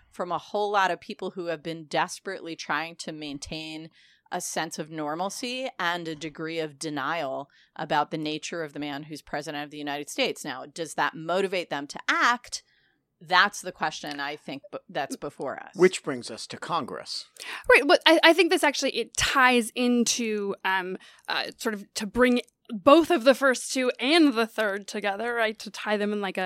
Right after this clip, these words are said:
Speaker 3: a nice bow for our listeners because we care about you. Um, this notion of, uh, the, the secrecy, and I, I think we're so conditioned for the idea that a story breaks,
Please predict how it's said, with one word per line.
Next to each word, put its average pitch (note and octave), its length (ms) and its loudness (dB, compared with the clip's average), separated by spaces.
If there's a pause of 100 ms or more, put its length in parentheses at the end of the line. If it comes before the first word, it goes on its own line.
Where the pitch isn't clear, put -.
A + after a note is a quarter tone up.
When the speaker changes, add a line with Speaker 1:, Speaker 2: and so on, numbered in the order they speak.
(100)
Speaker 3:
a F#3 120 -2
nice F#3 320 -6
bow F#3+ 340 0
for B3+ 180 -2
our B3 200 2
listeners G#3 540 -8
because G3 360 -6
we F#3+ 60 -6
care F3+ 220 -6
about - 280 -4
you. - 240 0 (380)
Um, B3 300 8 (300)
this B3+ 320 4
notion C4+ 640 6
of, A3 380 4 (160)
uh, G3 420 -2 (240)
the, A3 140 6
the A3 200 4
secrecy, G3+ 960 0
and G3+ 200 -4
I, G#3 140 -6
I A#3 100 0
think B3 160 0
we're A#3+ 80 2
so B3+ 640 2
conditioned G#3+ 680 -4
for - 100 -10
the G#3+ 80 -6
idea G3+ 260 -2
that F#3 140 -4
a - 60 -10
story C#4+ 580 0
breaks, - 720 -4